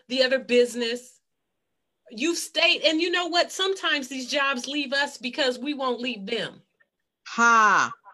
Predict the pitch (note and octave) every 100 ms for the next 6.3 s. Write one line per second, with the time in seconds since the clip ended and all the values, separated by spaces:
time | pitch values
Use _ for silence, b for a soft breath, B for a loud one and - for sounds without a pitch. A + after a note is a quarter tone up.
0 | G3 B3 F#4+ G#4 F#4+ D#4 - E4+ F4 E4+
1 | E4+ C#4 A#3 G3+ D#4 G4+ - C4+ B3 -
2 | C4 A#3+ D4 F#4+ C#4 B3 - - A2+ -
3 | _ - _ _ _ _ _ - D#4 D#4
4 | F4+ F4 F4 D4 C4 E4+ E4+ C#4 B3 G#3+
5 | - - D#4 C#4+ - - D4 C4 - D3+
6 | - -